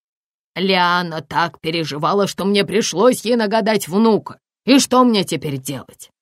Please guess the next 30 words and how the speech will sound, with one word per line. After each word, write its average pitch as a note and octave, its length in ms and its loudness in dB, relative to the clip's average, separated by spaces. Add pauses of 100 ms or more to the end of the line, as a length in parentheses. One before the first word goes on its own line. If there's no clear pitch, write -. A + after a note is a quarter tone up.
(140)
Скажи A3 440 0
спасибо, G3 560 -2
что G3 160 0
её G#3 220 4
невестка G3+ 520 -2
Нина G#3+ 280 0
приходила G3 520 0
ко G#3 140 -2
мне A3+ 200 0
три A#3 300 -2
дня G3+ 220 -4
назад G3 420 0
и G3 40 -2
просила G3 580 0
отвар F#3 460 2
от E3+ 200 -2
утренней E3+ 440 -4
тошноты. D#3 760 -8 (360)
И D#3+ 80 -4
этого, F3+ 840 -2 (380)
как D4+ 220 0
правильно G3 480 -4
сказать E3+ 460 -6
по-русски, - 640 -12 (640)
когда F#3+ 340 -2
очень G3+ 600 0
неприятно D#3+ 800 -4
на E3 80 -2
еду D#3+ 340 0
смотреть. - 760 -14